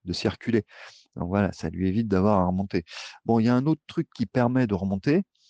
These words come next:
qui est prévu dans Astra, c'est le bouton que moi, sur mon site, là, vous pouvez regarder, il est en bas à gauche.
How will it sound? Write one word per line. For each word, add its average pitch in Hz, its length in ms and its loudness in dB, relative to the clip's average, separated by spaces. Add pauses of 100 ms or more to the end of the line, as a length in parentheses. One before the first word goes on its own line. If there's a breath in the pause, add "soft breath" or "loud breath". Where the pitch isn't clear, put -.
(340 loud breath)
qui 95 120 -2
est 90 40 2
prévu 110 380 -2
dans 95 160 4
Astra, 151 520 0
c'est - 200 -2
le 107 120 2
bouton 151 540 -2 (380)
que 95 320 0
moi, 107 240 0
sur 104 180 -4
mon 98 140 -2
site, - 280 -6
là, 98 120 4
vous 90 120 -2
pouvez 92 240 -2
regarder, 90 440 2
il 98 160 0
est 90 60 2
en 85 140 0
bas 98 260 2
à 90 60 0
gauche. 131 420 0